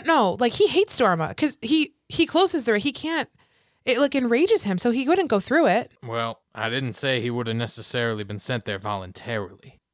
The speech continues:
Speaker 1: Oh, yeah, uh, um.
Speaker 2: I was thinking if it would have been such a high visibility thing to get a mattress out, it must have left the barracks another way, and the only way I can figure that could happen is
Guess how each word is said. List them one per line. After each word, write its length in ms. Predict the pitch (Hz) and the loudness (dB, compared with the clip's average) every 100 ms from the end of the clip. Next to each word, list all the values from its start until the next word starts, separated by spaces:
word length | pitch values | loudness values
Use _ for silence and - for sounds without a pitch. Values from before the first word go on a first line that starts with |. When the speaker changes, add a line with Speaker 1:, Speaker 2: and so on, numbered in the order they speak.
| _ | _
Speaker 1:
Oh, 480 | 165 147 135 131 135 _ | -4 -4 -6 -12 -20 _
yeah, 100 | 185 - | -18 -10
uh, 140 | 208 - - | -8 -8 -2
um. 480 | 226 208 190 180 180 - _ - | 0 2 0 -4 -8 -14 _ -4
Speaker 2:
I 100 | 123 | -2
was 160 | 123 | -2
thinking 460 | - 165 151 127 110 | 0 0 0 -4 -8
if 200 | - 120 | -10 -10
it 120 | 127 - | -12 -12
would 140 | 135 147 | -8 -8
have 120 | 123 | -6
been 420 | 135 135 120 110 - _ _ | -6 -6 -8 -10 -14 _ _
such 280 | - 151 120 | -6 -4 -4
a 260 | 110 104 - - | -6 -6 -12 -10
high 260 | - 147 | -2 0
visibility 640 | 127 135 120 117 135 127 113 | 0 -4 -6 -6 -4 -4 -6
thing 260 | - 139 | -6 -4
to 60 | 120 | -4
get 160 | 117 113 | -4 -2
a 40 | |
mattress 500 | 110 123 120 107 - | -2 -4 -6 -12 0
out, 240 | 135 127 | 2 2
it 120 | 101 120 | 0 -6
must 260 | 123 - | -8 -8
have 200 | 107 98 101 _ _ 165 156 - - | -8 -10 -14 _ _ -20 -20 -20 -18
left 400 | 139 120 123 - | -6 -2 -2 -4
the 80 | 107 | -8
barracks 480 | 98 131 127 110 113 | 0 2 4 0 -6
another 320 | 110 123 101 | -4 -2 -2
way, 340 | 98 123 113 | -2 0 0
and 100 | 98 | -4
the 80 | 98 | 0
only 240 | 139 156 | 0 0
way 280 | 120 131 131 | -2 -2 0
I 100 | 123 | 0
can 140 | 131 110 | -2 -4
figure 300 | 143 131 117 | -2 0 2
that 240 | 117 113 | 2 0
could 160 | 113 107 | -4 -4
happen 440 | 123 151 - 104 | 2 2 2 -6
is 280 | 104 95 - | -8 -12 -18